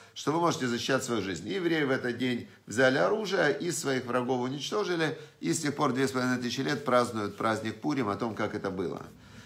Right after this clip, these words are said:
И этот царь, он, э, с этой Эстер, царицей, у них родился сын. И этот сын потом стал императором и разрешил евреям вернуться обратно. И евреи вернулись обратно, и часть евреев, как вот щас, э, когда Израиль появился,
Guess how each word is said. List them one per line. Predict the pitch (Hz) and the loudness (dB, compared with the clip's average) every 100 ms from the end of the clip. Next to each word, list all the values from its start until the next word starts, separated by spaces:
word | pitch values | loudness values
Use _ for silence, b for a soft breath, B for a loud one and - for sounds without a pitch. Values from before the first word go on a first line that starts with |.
| B - _ _ | B -20 _ _
И | - 226 226 - - | -2 2 2 2 0
этот | 156 170 160 - | 2 4 4 4
царь, | 135 117 117 - - - - | 6 6 6 0 -10 -10 2
он, | 135 139 - | 2 2 -2
э, | 123 113 | -2 0
с | - - | -2 0
этой | 127 127 120 110 123 | 0 2 2 0 -2
Эстер, | 120 135 120 | 0 2 0
царицей, | - 120 113 98 117 107 | 0 0 0 -2 0 0
у | 139 | 0
них | 170 | 0
родился | 151 139 151 - 120 | 0 2 0 0 -2
сын. | - 113 104 110 - B B B B - | 0 0 0 -6 -12 B B B B 0
И | |
этот | 160 180 175 | 4 4 4
сын | 185 151 | 2 4
потом | 143 143 131 | 2 2 0
стал | - 135 143 | 0 2 2
императором | 147 220 233 208 165 | 2 2 2 2 2
и | - | 2
разрешил | 156 156 151 196 165 | 0 0 0 0 2
евреям | 143 156 139 | 2 2 2
вернуться | 127 123 131 - | 0 0 -2 0
обратно. | 107 95 87 - - - _ _ b b b _ | 0 2 0 -2 -10 -14 _ _ b b b _
И | 185 | 0
евреи | 202 196 175 | 6 8 8
вернулись | 165 156 170 160 165 | 6 2 0 0 0
обратно, | 180 226 - | 0 -2 0
и | 175 - - 175 - | -4 -2 -8 -10 -8
часть | - 160 139 - | 4 6 6 2
евреев, | 117 110 98 | 2 2 2
как | - 117 | 0 0
вот | 117 107 | 0 2
щас, | 123 98 - | 2 2 -2
э, | 104 - | -6 -4
когда | 113 113 120 | -2 2 0
Израиль | 110 127 123 117 | 2 4 4 2
появился, | 127 131 196 208 - 95 85 | 0 0 -2 -4 0 0 -2